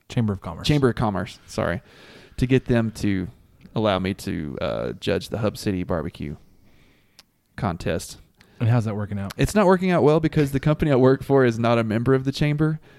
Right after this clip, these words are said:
Speaker 2: So therefore, I think that disqualifies me immediately. So I had to move on.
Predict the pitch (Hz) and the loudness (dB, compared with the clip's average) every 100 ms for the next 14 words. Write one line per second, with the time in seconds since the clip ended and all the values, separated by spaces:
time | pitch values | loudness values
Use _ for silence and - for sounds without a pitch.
0 | - _ - 110 107 110 107 107 101 107 | -20 _ -2 0 2 0 2 2 2 0
1 | 98 104 - 110 104 - 101 104 101 101 | 0 -2 -2 -4 -4 0 0 2 0 0
2 | 101 90 98 98 98 98 113 151 135 131 | -2 -2 -2 -2 -2 0 0 2 2 2
3 | 113 98 82 | 0 -2 -6